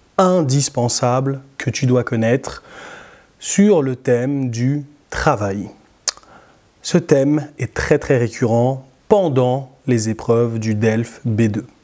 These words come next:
Si tu ne le sais pas, j'ai créé une formation pour réussir le delf B deux. Clique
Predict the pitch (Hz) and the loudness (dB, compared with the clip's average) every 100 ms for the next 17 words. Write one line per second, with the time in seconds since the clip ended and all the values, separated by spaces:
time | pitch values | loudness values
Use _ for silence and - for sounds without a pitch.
0 | _ _ - - 220 - - 117 113 113 | _ _ -8 -2 0 0 -4 -4 -2 -2
1 | 123 107 104 120 - - - - - - | -4 -6 -2 -2 -2 -10 -20 -20 -20 -20
2 | _ 120 120 180 202 202 - 123 120 139 | _ 0 2 2 0 -6 -2 0 2 2
3 | 196 - 151 123 - - 202 143 135 123 | 0 -4 -4 -4 -6 0 0 2 -2 -4
4 | 131 139 170 139 107 117 131 - 143 151 | -2 -2 0 -2 0 0 -2 -2 2 2
5 | 120 110 135 131 113 107 101 - - - | 0 0 0 0 -2 -2 -2 -8 -16 -20
6 | - - _ _ - 226 - - - | -20 -20 _ _ 4 4 2 -4 -14